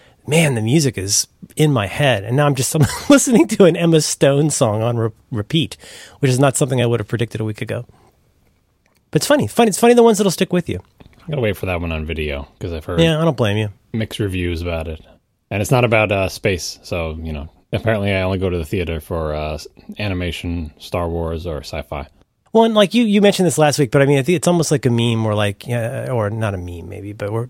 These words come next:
Speaker 1: people are, it's so often now people say, "Oh, go, do me a favor, go find this on the biggest screen you can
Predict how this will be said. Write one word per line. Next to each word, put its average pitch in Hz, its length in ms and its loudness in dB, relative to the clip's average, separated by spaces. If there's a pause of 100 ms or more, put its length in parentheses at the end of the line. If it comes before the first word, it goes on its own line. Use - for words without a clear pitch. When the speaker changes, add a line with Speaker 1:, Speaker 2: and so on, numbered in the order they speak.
(100)
Speaker 1:
people 139 260 0
are, 123 80 0
it's 123 180 -6
so 208 220 4
often 180 320 4
now 127 80 4
people 120 220 -2
say, 120 180 -2
"Oh, 113 240 0 (720)
go, 120 240 4
do 135 180 2
me 135 120 2
a 135 80 2
favor, 95 440 0 (320)
go 104 500 2 (460)
find 147 440 2
this 101 260 -4 (240)
on 98 140 2
the 95 100 -2 (200)
biggest 151 400 4
screen 135 440 4
you 143 140 4
can 101 500 2